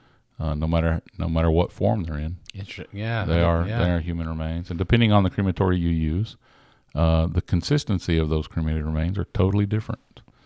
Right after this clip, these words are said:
Speaker 1: So some are more like sand, um, some of 'em are more like a, uh, cornmeal, I guess, for lack of a better term,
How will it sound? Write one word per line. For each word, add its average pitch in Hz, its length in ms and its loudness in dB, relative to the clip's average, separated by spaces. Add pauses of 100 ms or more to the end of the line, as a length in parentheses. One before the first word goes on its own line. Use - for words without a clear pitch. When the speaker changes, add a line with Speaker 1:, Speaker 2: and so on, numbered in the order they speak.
(260)
Speaker 1:
So - 220 -6
some 87 320 4
are 90 100 6
more 90 280 4
like 85 200 2
sand, 85 540 -2 (720)
um, 78 880 -2 (160)
some 82 260 0
of 82 160 2
'em 82 140 2
are 80 120 2
more 80 260 0
like 80 360 -2
a, 78 460 0
uh, 76 300 -4 (1600)
cornmeal, 110 520 4
I 107 80 0
guess, 107 220 -2
for 92 240 -2 (100)
lack 95 220 4
of 92 80 -2
a - 20 -2
better 92 180 4
term, 98 380 -2